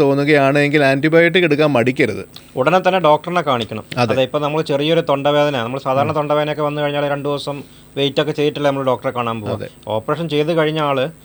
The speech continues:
Speaker 2: ഒരു തൊണ്ടവേദനയും ഒരു ജലദോഷമൊക്കെ വന്നൊന്ന് ഡോക്ടറെ പോയി കണ്ടിട്ട് അവർ പ്രിസ്ക്രൈബ് ചെയ്യുന്ന, അവർക്ക് പറഞ്ഞാൽ മതി, "ഞങ്ങൾ മുട്ട് മാറ്റി വെച്ചിട്ടുണ്ടെന്ന്" പറഞ്ഞാൽ തന്നെ അവർ അൻ-, അതിനനുസരിച്ചുള്ള ആന്റിബയോട്ടിക് ഒക്കെ സ്റ്റാർട്ട് ചെയ്യുന്നതാണ്.
Speaker 1: അതെ, അതും പല്ലുവേദനയും,
Speaker 2: അതെ, അതെ, അതെ.
Speaker 1: ആ,
Speaker 2: ശ്രദ്ധിക്കേണ്ട
Speaker 1: മൂത്രത്തിൽ
Speaker 2: കാര്യം.
Speaker 1: പഴുപ്പും.
Speaker 2: അതെ, അതെ, ഒക്കെ ശ്രദ്ധിക്കേണ്ട കാര്യങ്ങളാണ്.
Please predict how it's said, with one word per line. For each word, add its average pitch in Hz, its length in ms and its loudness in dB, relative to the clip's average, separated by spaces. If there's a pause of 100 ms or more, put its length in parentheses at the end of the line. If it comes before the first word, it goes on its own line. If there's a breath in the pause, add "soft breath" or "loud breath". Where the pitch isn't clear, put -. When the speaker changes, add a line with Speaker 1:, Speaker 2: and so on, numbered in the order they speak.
(180 loud breath)
Speaker 2:
ഒരു 135 60 -2
തൊണ്ടവേദനയും 139 680 0
ഒരു 123 60 -4
ജലദോഷമൊക്കെ 135 500 -2
വന്നൊന്ന് 143 280 -4
ഡോക്ടറെ 135 320 -2
പോയി 151 260 -4
കണ്ടിട്ട് 151 440 -4 (300 loud breath)
അവർ 160 160 4
പ്രിസ്ക്രൈബ് 165 460 -2
ചെയ്യുന്ന, 151 160 0
അവർക്ക് 147 160 -4
പറഞ്ഞാൽ 156 340 0
മതി, 139 180 -2
"ഞങ്ങൾ 123 160 -4
മുട്ട് 131 240 -8
മാറ്റി 135 260 -6
വെച്ചിട്ടുണ്ടെന്ന്" 127 500 -8
പറഞ്ഞാൽ 127 340 -6
തന്നെ 135 160 -8 (400 loud breath)
അവർ 135 120 2
അൻ-, 135 240 -2
അതിനനുസരിച്ചുള്ള 135 640 -4
ആന്റിബയോട്ടിക് 120 480 -6
ഒക്കെ 113 120 -8
സ്റ്റാർട്ട് 110 340 -4
ചെയ്യുന്നതാണ്. 101 340 -6
Speaker 1:
അതെ, 110 200 -2
അതും 135 280 2
പല്ലുവേദനയും, 127 840 2
Speaker 2:
അതെ, 117 180 0
അതെ, 101 200 -2
അതെ. - 0 -
Speaker 1:
ആ, 95 40 -6
Speaker 2:
ശ്രദ്ധിക്കേണ്ട 117 360 -2
Speaker 1:
മൂത്രത്തിൽ 139 260 4
Speaker 2:
കാര്യം. 135 140 2
Speaker 1:
പഴുപ്പും. 113 420 2
Speaker 2:
അതെ, 110 200 -2
അതെ, 98 140 -6
ഒക്കെ - 200 -12
ശ്രദ്ധിക്കേണ്ട 107 460 -12
കാര്യങ്ങളാണ്. 101 460 -10